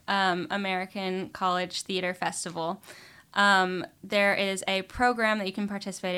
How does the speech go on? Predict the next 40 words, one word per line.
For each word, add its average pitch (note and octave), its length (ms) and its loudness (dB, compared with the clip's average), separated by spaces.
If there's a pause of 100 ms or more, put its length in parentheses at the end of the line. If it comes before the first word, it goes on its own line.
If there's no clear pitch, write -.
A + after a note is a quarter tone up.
in F#3 100 -2
called F3+ 260 -2
Next F3 260 -4
Steps, D#3+ 340 -2
where F#3+ 100 0
you F#3 280 -2
will F3+ 140 -2
submit, F#3 720 -2
um, F3+ 520 0
you A3+ 160 0
can A3 400 -2 (100)
do C4+ 180 2
it A3 80 4
as G#3 120 2
an G#3 100 -2
actor F#3+ 340 0
or F3 60 0
a F3+ 40 -2
designer. F3+ 460 0
I F3 100 2
chose F3+ 320 -6
to, F3 300 -6 (100)
um, F3 260 0
participate F3+ 680 -6
mainly F#3 280 0
as F3 100 -6
an - 80 -2
actor. F3 400 -4
So F3 360 0 (300)
you G3 200 -2
submit G3+ 380 -2
either F#3+ 200 -2
a F3+ 80 0
design G#3+ 320 0
portfolio G#3 640 0
or, F#3 220 0
um, F#3 400 0
a G3 60 -2
monologue F#3 480 0
audition, F3 560 -2